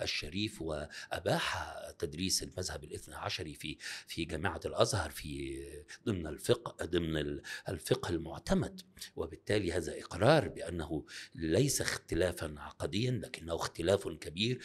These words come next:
لأنه لا، بلا شك من وجهة نظرنا كسنة هنالك شطط شيعي كبير في بعض الأمور، شطط لا نقبله،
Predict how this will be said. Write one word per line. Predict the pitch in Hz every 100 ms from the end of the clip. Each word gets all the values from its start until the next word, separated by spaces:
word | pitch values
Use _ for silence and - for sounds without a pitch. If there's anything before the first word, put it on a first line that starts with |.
| - -
لأنه | 92 87 - 98 76 76
لا، | 95
بلا | - 85
شك | - 92 - - - - - _ _ -
من | 165 165
وجهة | 92 92 104
نظرنا | 101 90 98 90 78
كسنة | - - 110 107 87
هنالك | 80 80 -
شطط | - 110 - - -
شيعي | - - - 92 -
كبير | - - 131 135
في | - -
بعض | - - -
الأمور، | 73 82 139 127 - - - - - -
شطط | - 135 - - - 82
لا | 76 73 139
نقبله، | 165 - 85 92 78 80 82